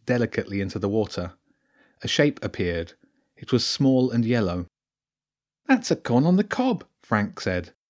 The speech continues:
"Not a fish." "It is a fish," Arlo said. "A cobfish. A giant cobfish." Jenny didn't say anything. It just so happened that Henry, the giant carp's favourite food, was corn on the cob.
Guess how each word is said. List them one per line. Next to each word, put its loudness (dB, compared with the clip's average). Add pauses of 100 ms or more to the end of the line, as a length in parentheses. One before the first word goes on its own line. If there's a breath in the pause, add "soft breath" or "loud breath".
(100)
"Not 0
a 4
fish." 0 (720)
"It 2
is 10
a 6
fish," 0
Arlo -2
said. -4 (220)
"A 0
cobfish. 2 (340 soft breath)
A 2
giant 4
cobfish." -2 (1080)
Jenny 4
didn't 0
say -2
anything. -2 (640)
It 0
just 2
so 6
happened -4
that -4
Henry, 2 (160 soft breath)
the 0
giant 2
carp's -4
favourite 0
food, 2 (260 soft breath)
was 4
corn 0
on 2
the 2
cob. -2